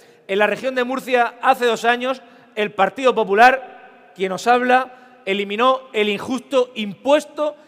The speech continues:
de sucesiones y donaciones. Y desde entonces, desde entonces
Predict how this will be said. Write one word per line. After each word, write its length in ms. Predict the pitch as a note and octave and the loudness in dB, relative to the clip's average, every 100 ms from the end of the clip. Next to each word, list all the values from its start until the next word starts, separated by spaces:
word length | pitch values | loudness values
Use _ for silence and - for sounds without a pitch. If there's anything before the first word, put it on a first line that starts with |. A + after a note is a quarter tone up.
| _ | _
de 140 | F3+ G3 | -8 -6
sucesiones 720 | G3+ F3+ F3 A#3+ C#4+ D#4 - - - | -6 -6 -2 0 0 -4 -8 -20 -14
y 100 | B3 | -4
donaciones. 680 | B3 A3 G3 A3+ A3 E3+ A#2 - - - - - - - - - - - | 0 0 0 2 0 0 -10 -16 -20 -20 -20 -20 -20 -20 -18 -18 -16 -6
Y 80 | A#3+ | 4
desde 240 | D#4+ D4 | 6 6
entonces, 720 | C4 D4+ C#4+ - A#3 C#4+ - - - - - - - - - - - - - - - - - - - - - - - - - - - - F3+ | 4 6 6 4 0 0 -4 -16 -16 -20 -18 -20 -20 -20 -20 -20 -20 -18 -18 -20 -20 -20 -20 -20 -20 -20 -20 -20 -20 -20 -20 -20 -20 -20 -2
desde 220 | G3 B3+ | 0 2
entonces 640 | C4 A#3+ B3+ A3 B3 B3 | 0 2 0 2 0 -2